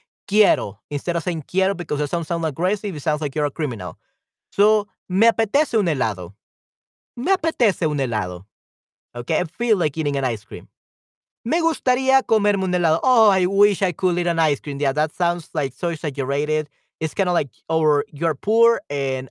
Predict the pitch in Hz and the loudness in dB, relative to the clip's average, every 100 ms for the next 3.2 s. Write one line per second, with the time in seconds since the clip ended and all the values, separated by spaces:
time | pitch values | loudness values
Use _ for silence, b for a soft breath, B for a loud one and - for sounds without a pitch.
0 | - 277 226 208 208 202 190 180 190 196 | -4 0 2 2 0 0 0 2 2 0
1 | 190 180 160 147 147 147 135 165 180 175 | -2 -4 -4 0 0 2 2 0 0 -4
2 | 165 139 135 - 160 165 160 165 160 135 | -6 -8 -8 -2 0 0 0 0 0 -4
3 | 117 101 | -8 -10